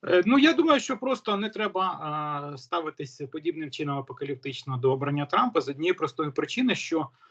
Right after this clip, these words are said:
ми не можемо сказати, що у цих виборах насправді був хтось абсолютно ідеальний з точки зору України. Тому що політика адміністрації Байдена, за великим рахунком, зайшла в глухий кут. І це всі розуміють.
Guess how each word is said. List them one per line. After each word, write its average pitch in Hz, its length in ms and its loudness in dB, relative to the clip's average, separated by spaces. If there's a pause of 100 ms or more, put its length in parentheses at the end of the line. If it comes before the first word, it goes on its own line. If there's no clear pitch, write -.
(160)
ми 170 120 4
не 208 100 8
можемо 202 380 2
сказати, 185 460 0
що - 180 -4
у 156 140 -4
цих 185 460 -4 (320)
виборах 190 580 2
насправді 156 500 -4
був 143 260 -2
хтось 180 640 0
абсолютно 147 560 -6
ідеальний 131 560 -4
з - 60 -18
точки 123 320 -8
зору 123 260 -4
України. 123 680 -4 (520)
Тому 147 180 -2
що 147 160 -4
політика 190 440 0
адміністрації 156 580 -2
Байдена, 143 380 0
за 123 120 -4
великим 123 280 -4
рахунком, 127 420 -10
зайшла 117 260 -4
в 127 60 2
глухий 107 300 -10
кут. 117 320 -4 (880)
І 131 60 -2
це 127 120 2
всі 143 160 0
розуміють. 113 640 -2